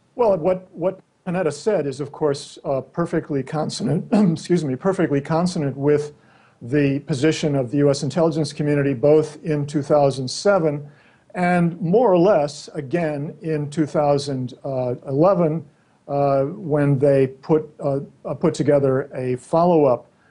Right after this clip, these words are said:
estimate on the Iranian nuclear program. Uh, they concluded that the Iranians had, uh, stopped work on a nuclear weapon in two thousand three, and that they had not really systematically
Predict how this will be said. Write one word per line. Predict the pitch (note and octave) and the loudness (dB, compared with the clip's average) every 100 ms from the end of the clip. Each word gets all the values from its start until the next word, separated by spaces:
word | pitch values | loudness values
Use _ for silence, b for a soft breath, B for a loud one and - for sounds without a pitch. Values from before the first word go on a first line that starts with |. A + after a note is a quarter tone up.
| b b - | b b -4
estimate | D#3+ - C#3 C3 - | -4 -2 -6 -6 -6
on | D3+ D3 D3+ | -2 -2 0
the | C#3 | -2
Iranian | C3 C3 B2+ B2 A#2+ | -2 -2 -2 -4 -4
nuclear | B2 C3 A#2+ | -6 -6 -6
program. | - G#3 B2 G#2+ F#2 - | 2 2 2 -2 -8 -6
Uh, | C3+ C3 | -2 -2
they | A#2+ C3+ | 0 0
concluded | B2+ C#3+ B2+ D#3+ D3+ C#3 B2 A2 | 0 -2 0 2 4 4 2 2
that | C3 B2+ - b b b b | 2 2 -2 b b b b
the | C3 | 0
Iranians | C#3+ C#3+ D#3+ D#3+ D3+ C#3+ B2+ | 2 4 4 2 0 0 -4
had, | C#3+ C#3 A#2 - | -4 -4 -4 -8
uh, | C3+ | -8
stopped | - - D#3+ E3+ - | -8 -2 0 0 -2
work | D#3 D#3+ D#3+ - - | 2 2 2 -2 -8
on | D3 C#3+ C#3 C3+ C#3+ | -2 0 0 -2 -6
a | - B2+ | -8 -6
nuclear | C3 C#3 D3 C3+ | -2 -2 2 2
weapon | C3 C3+ D3 B2+ C3+ | 4 2 0 -4 -4
in | D3 C3+ B2+ | -6 -4 -4
two | - B2+ | -2 -2
thousand | C#3 C3 B2+ B2 | 0 2 0 -4
three, | - F3+ F3 F3+ F3+ b b b b _ | -6 2 4 4 2 b b b b _
and | D#3 D#3 D#3 | -2 0 2
that | D3+ D3 | 2 2
they | D#3+ | 0
had | D3+ C#3+ C3+ | 2 -2 -2
not | C#3+ D#3 D3+ D3 | 0 2 0 -2
really | C#3 C#3 C3 | -4 -2 -4
systematically | - D#3 - C3+ C#3+ C#3+ C#3 C#3 C3 B2+ A#2+ | -4 -6 -4 0 2 4 0 -4 -4 -2 -4